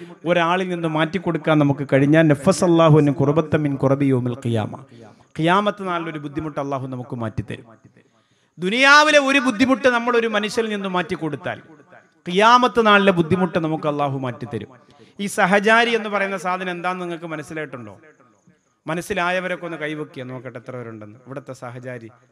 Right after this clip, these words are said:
ഒന്ന്, രണ്ട്, മനസ്സിലായിട്ടില്ല, അതാ പ്രശ്നം. സഹചാരി എന്ന് പറഞ്ഞാൽ എന്താണെന്നറിയോ? അടുത്തിരിക്കുന്നവനെ ചാരുക എന്നതാണ് അർത്ഥം. സഹചാരി എന്ന് പറഞ്ഞാൽ സഹോദരനെ ചാരുക, അതാണ്.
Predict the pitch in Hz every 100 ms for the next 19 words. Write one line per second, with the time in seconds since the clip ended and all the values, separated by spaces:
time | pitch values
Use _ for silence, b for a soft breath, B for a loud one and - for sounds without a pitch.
0 | 127 120 117 131 139 - 113 113 123 _
1 | 117 113 113 _ _ _ 117 117 139 143
2 | 143 123 120 123 113 _ 113 127 _ _
3 | _ _ _ _ _ _ _ _ _ _
4 | _ _ _ _ 143 143 160 165 170 175
5 | 165 151 147 139 135 113 104 113 135 131
6 | 113 107 127 139 127 _ _ _ _ _
7 | _ _ _ _ _ _ _ _ _ -
8 | 143 156 170 165 170 170 170 156 147 165
9 | 165 151 143 131 120 113 110 _ 127 143
10 | 143 147 156 160 156 160 190 _ _ _
11 | _ 147 143 160 165 165 160 143 135 120
12 | 95 117 104